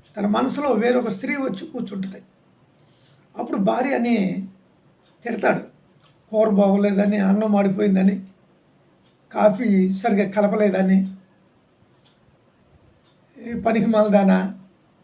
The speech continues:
సన్నాసిదానా", ఇంకా ఏదేదో రకరకాలుగా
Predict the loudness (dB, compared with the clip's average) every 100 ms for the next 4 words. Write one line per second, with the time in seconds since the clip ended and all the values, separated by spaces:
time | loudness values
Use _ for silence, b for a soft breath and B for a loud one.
0 | _ _ _ _ _ _ _ _ _ -6
1 | 0 0 4 2 2 -2 -6 -14 _ _
2 | _ _ _ -16 -4 -2 -2 -2 -2 0
3 | 0 0 -2 -4 -2 0 2 4 4 2
4 | -4